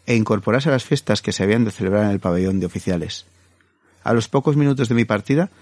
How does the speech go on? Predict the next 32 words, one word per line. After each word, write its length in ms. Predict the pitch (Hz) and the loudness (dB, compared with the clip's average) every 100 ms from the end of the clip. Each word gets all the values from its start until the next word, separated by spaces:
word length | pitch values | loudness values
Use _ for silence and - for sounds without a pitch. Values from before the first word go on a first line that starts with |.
| _ | _
se 160 | - 123 | -4 -4
extinguirían 520 | - 139 123 127 135 | -2 0 2 2 0
las 100 | 135 | 0
luces, 360 | 120 - - - _ _ _ - | -2 -6 -12 -14 _ _ _ -2
quedando 360 | 110 135 127 | 2 4 4
únicamente 500 | 135 135 123 135 139 | 2 2 2 2 2
los 160 | 127 104 | 0 0
hangares, 520 | 104 104 87 - - _ _ _ _ | 0 0 -2 -10 -18 _ _ _ _
como 220 | 113 98 | 0 2
agazapados, 680 | 95 - - 107 95 - - _ _ _ - | 0 -2 -2 -2 -2 -10 -14 _ _ _ -4
para 200 | 110 110 | -2 2
combatir 420 | 113 101 147 151 | 0 2 0 2
la 140 | 113 | 2
helada 200 | 107 127 | 2 2
nocturna, 540 | 110 - 110 95 101 - _ _ _ _ _ | 0 -2 -4 -4 -10 -16 _ _ _ _ _
los 160 | 104 - | -4 0
cazas 360 | 104 135 - | 0 0 0
uno 220 | 117 123 | 0 0
junto 320 | 113 120 104 98 | 0 0 0 0
a 40 | |
otro, 300 | 131 - - _ _ _ - | -2 -4 -10 _ _ _ -2
los 140 | 107 | 0
depósitos 420 | 110 123 147 147 | 2 2 2 0
de 80 | 139 | 0
combustible, 640 | 120 104 95 123 110 90 - _ _ _ _ | 0 0 0 -2 -2 -4 -10 _ _ _ _
y 80 | - | -4
por 140 | 117 113 | 0 2
encima, 420 | 110 139 151 214 - _ _ - | 2 2 0 0 -8 _ _ 0
la 100 | 117 | 2
luz, 360 | 98 - - _ _ _ _ _ _ | 2 -2 -16 _ _ _ _ _ _
única, 440 | 165 143 - - - _ _ | -2 0 -2 -10 -20 _ _
parpadeante, 800 | - 101 101 98 110 104 - - | -4 -2 0 0 2 0 -4 -16